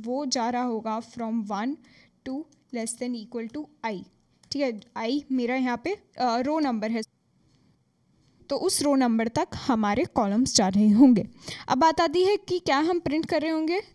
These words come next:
तो हम रो नंबर प्लस जो कॉलम नंबर है उसको कंपेयर करेंगे, आई प्लस जे को हम कंपेयर कर रहे होंगे। अब इसको कैसे निकालेंगे हम कि ये ऑड है या इवन, तो हम इसके सम को डिवाइड करके देख लेंगे टू से,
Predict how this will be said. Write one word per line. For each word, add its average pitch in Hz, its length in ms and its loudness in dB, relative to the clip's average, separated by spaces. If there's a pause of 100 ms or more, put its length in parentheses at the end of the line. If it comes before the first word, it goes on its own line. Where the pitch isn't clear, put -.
तो 294 100 4
हम 294 260 4
रो 269 160 4
नंबर 302 460 2 (120)
प्लस 285 300 0 (280)
जो 247 300 -2
कॉलम 262 280 0
नंबर 285 300 2
है 285 80 2
उसको 294 180 -4
कंपेयर 254 440 0
करेंगे, 262 340 0
आई 233 240 2
प्लस 254 340 0
जे 240 160 0
को 269 120 0
हम 254 180 2
कंपेयर 240 440 0
कर 247 160 2
रहे 240 120 4
होंगे। 226 220 2
अब 262 240 -2
इसको 294 220 2
कैसे 277 340 0
निकालेंगे 269 460 0
हम 277 200 0
कि 277 120 -4
ये 277 120 0
ऑड 233 320 -2
है 262 140 2
या 262 220 2
इवन, 220 320 -2 (460)
तो 339 100 2
हम 330 300 2
इसके - 280 2
सम 320 420 4 (100)
को 262 320 8 (160)
डिवाइड 262 380 4
करके 330 260 -2
देख 302 200 -2
लेंगे 330 200 2
टू 294 260 -2
से, 262 260 0